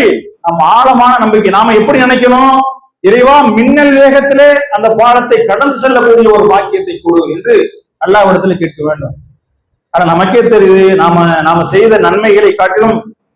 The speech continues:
பாவங்கள் அப்படிங்கிற எடை போடும் பொழுது நன்மைக்கு ஈக்குவலா நம்ம பாவம் வந்துருது, பாவங்கள் நம்முடைய வாழ்க்கையில மிதச்சிருது, நம்மை அல்லாஹ் மன்னிப்பானா, நாம் அந்த பாலத்தை கடக்க முடியுமா என்றெல்லாம்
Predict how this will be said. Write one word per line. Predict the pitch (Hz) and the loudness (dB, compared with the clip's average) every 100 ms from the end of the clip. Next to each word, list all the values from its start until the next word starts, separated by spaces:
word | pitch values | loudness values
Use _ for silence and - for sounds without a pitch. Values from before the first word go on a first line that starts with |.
| _ _ | _ _
பாவங்கள் | 185 220 220 226 208 180 | 0 2 2 2 2 0
அப்படிங்கிற | 190 214 214 208 185 | 0 0 0 2 2
எடை | 233 | 2
போடும் | 226 214 208 | 2 2 2
பொழுது | 240 240 214 - - - - _ _ _ _ _ 151 | 2 2 2 2 0 -4 -12 _ _ _ _ _ -6
நன்மைக்கு | 185 240 262 254 233 | -2 0 0 0 0
ஈக்குவலா | 240 247 269 262 | 2 2 2 2
நம்ம | 233 202 | 0 0
பாவம் | 214 220 | 0 0
வந்துருது, | 208 202 190 202 143 139 139 _ _ _ _ _ | 0 0 2 0 -2 -8 -20 _ _ _ _ _
பாவங்கள் | - 202 262 262 254 240 | -2 2 2 2 2 2
நம்முடைய | 226 220 214 | 2 2 2
வாழ்க்கையில | 226 240 240 226 | 0 0 -2 -2
மிதச்சிருது, | 196 240 233 226 233 226 165 - - _ _ | -2 -2 0 2 2 2 0 -6 -16 _ _
நம்மை | - 220 269 269 | -2 0 2 2
அல்லாஹ் | 233 240 247 226 | 0 2 0 0
மன்னிப்பானா, | 214 247 240 226 233 240 202 - - _ _ | 0 0 0 0 2 2 0 -6 -18 _ _
நாம் | 214 262 285 | 0 2 2
அந்த | 254 233 | 0 0
பாலத்தை | 220 240 269 254 254 | 0 2 2 2 0
கடக்க | 240 233 262 262 | 0 -2 -2 0
முடியுமா | 254 254 254 | 0 0 0
என்றெல்லாம் | 226 220 254 269 285 | 0 0 0 2 0